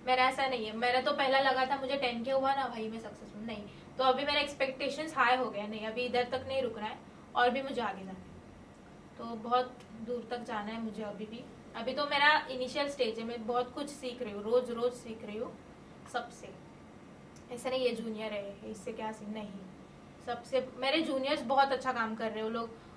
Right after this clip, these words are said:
उनका कॉन्सेप्ट अच्छा रहता है, उनका शूट करने का तरीका पूरा, पूरा सब अच्छा रहता है। मैं उनसे भी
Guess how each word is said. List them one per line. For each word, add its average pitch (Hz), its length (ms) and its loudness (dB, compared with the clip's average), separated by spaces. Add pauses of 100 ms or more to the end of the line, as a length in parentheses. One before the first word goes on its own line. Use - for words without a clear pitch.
(120)
उनका 247 520 4
कॉन्सेप्ट 262 540 2
अच्छा 247 240 0
रहता 220 300 -2
है, 214 160 -2
उनका 214 240 -6
शूट 240 300 -4
करने 240 240 0
का 247 120 2
तरीका 233 340 -2
पूरा, 254 340 0
पूरा 262 260 2
सब 285 300 2
अच्छा 247 240 0
रहता 196 240 -10
है। 185 60 -14 (540)
मैं 277 300 4
उनसे 285 240 2
भी 330 140 2